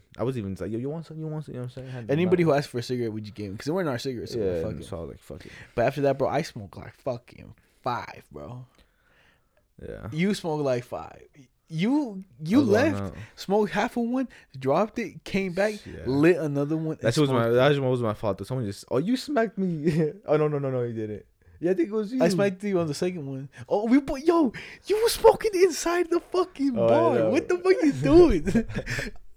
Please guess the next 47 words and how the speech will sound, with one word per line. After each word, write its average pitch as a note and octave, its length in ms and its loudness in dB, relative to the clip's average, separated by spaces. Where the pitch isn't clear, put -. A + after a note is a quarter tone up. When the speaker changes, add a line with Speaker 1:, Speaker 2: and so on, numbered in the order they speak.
Speaker 2:
Like, A#3+ 180 4
this C4+ 120 8
is C#4 80 6
me, C4 120 2
like, A3 220 2
we're F3+ 100 6
chilling. D4 420 8
Speaker 1:
It's E3+ 140 4
'cause, G3+ 160 8
like, G3 220 8
Speaker 2:
No, - 80 8
Speaker 1:
hold B3 140 12
on, C#3+ 40 2
Speaker 2:
no. D3+ 140 8
Speaker 1:
I - 20 6
put G#3 220 4
it F3+ 100 2
out, A3 340 4
and C#3+ 120 4
then D3+ 240 8
when, D#3 180 2
and D3+ 100 0
then C#3+ 200 8
they, G#2+ 140 2
it, C3 140 -4
like, C3+ 160 4
"I D#3+ 60 6
lit F#3+ 160 4
again." D4 500 -4
So D#3 80 -4
I C#3 40 -2
was C3 40 0
like, C#3 100 -2
"Shit, C3 140 -8
I'm F3+ 160 -2
lit F#3+ 180 0
too." C4 240 -2
Speaker 2:
I'm G#3 140 -2
lit. D4+ 280 6
Speaker 1:
I'm F3 300 0
lit. G3 120 2
I'm F3+ 100 2
lit. B3 480 2
Speaker 2:
<laughs> - 40 -6
I F#3+ 40 4
like, F#3+ 220 12
this, G#3+ 180 6